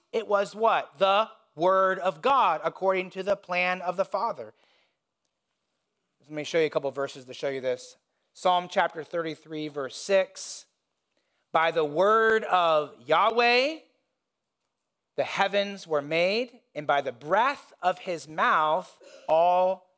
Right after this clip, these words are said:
their host." So notice, God the Father, Yahweh, created through his word and by his Spirit. Hebrews chapter one, well, I don't have that one up there. Hebrews chapter one, verse two.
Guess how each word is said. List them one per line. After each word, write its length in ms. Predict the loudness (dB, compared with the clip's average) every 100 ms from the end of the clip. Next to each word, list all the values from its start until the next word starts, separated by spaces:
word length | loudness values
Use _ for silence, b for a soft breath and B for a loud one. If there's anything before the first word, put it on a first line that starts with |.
| _
their 540 | -2 2 2 0 -4 _ _ _ _
host." 680 | -2 -2 -2 -14 -20 -20 _ _ _
So 180 | -6
notice, 460 | 0 0 2 -2 -6 _ _ _ -2
God 200 | 0 0
the 80 | -2
Father, 380 | 2 2 0
Yahweh, 720 | 0 2 2 2 0 0 -2 -10 _ _ _
created 760 | -8 0 2 4 4 2 0 -2
through 180 | -2 0
his 220 | 0 -2
word 680 | -2 2 4 4 2 -2 -8 _ -14
and 200 | -8 -2
by 240 | 0 0
his 180 | -2 -8
Spirit. 640 | -8 -6 -6 -8 _ -20 _ _ _ _ _
Hebrews 420 | -4 -2 -4 -4
chapter 400 | -2 -2 -2 -4
one, 400 | 0 0 0 -4 _ _ _ _ _ _ _ _ _ -2
well, 120 | 0
I 20 |
don't 80 | 2
have 100 | 2
that 120 | 2
one 100 | 0
up 80 | -2
there. 140 | -4
Hebrews 320 | -2 -2 0 0
chapter 260 | 0 0
one, 260 | 2 2 2
verse 240 | -2 -4
two. 400 | -2 0 2 0